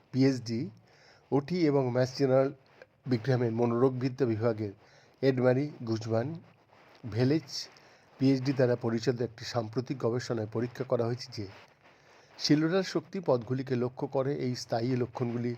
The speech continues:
কমানো সম্ভব কিনা। তারা সম্প্রতি ই ক্লিনিক্যাল মেডিসিন জার্নালে তাদের ফলাফলের কথা জানিয়েছেন। এই র্যান্ডামাইজড ক্লিনিক্যাল ট্রায়ালে দলটি পরীক্ষা করেছে যে নিকোটিনামাইড অ্যাডেনিন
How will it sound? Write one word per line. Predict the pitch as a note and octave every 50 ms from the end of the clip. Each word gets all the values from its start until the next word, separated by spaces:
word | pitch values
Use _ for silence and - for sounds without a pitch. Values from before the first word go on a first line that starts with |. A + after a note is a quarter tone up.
| - - -
কমানো | - G#2+ G2+ A2+ A2+ B2
সম্ভব | A#2+ - - A2+ G2 G2 G2 F#2 -
কিনা। | - G#2 G2+ F#2+ - - _ _ _ _ _ - - _ _ _ _ _ - - - - - - - - - - - _ -
তারা | - C#3+ D#3 F3
সম্প্রতি | D#3+ - E3+ E3 D#3+ F#3 F3+ - G3+ E3+ D#3+ E3 E3
ই |
ক্লিনিক্যাল | D#3 - - B2+ A#2+ B2 C#3+ C3+ D3 C#3+ C#3
মেডিসিন | C3 B2 A2+ B2+ C3 B2 - - C3 B2 C3 C3+ C#3
জার্নালে | B2 A#2 A2+ G#2+ G#2+ A2+ G#2+ G#2 G#2+ A2 G#2+ - - _ _ _ _ _ _ - -
তাদের | A#2 A2 G2+ G#2+ G#2
ফলাফলের | - - A#2+ A#2+ A2+ A2+ A2+ - C3 C3 A#2+ A2+
কথা | A2+ A#2 A2 A2+ A2+
জানিয়েছেন। | G#2+ A2+ F#2 F2+ F2 E2+ - - G#2+ G2+ - - - - - _ - - - - - -
এই | C#3 D3 D3+
র্যান্ডামাইজড | D3 C#3 C#3 D#3 E3+ D#3+ D#3+ E3+ G3+ A3 - -
ক্লিনিক্যাল | - D#3 C#3+ C#3 C#3+ C#3+ - D#3+ D#3 C#3+
ট্রায়ালে | - B2 A#2 B2 B2+ B2
দলটি | A2+ A#2 A2+ A2+ A#2+ B2+
পরীক্ষা | A#2 B2 A2+ A2 - C#3
করেছে | A#2 - C3 B2+ B2 - C3+
যে | A#2 A2 A2+ G#2+ A2+ C3 D3 - - - _ - - _ - - A#2
নিকোটিনামাইড | A#2+ B2+ B2+ - D#3+ - - D3 C#3 C3 B2 B2 A#2 A#2+ D3 F#3 - - - - _ _ _ _ _ - _ _ _ -
অ্যাডেনিন | C3+ C3 B2 B2 B2 C#3 D3 B2+ A#2+ C#3 D#3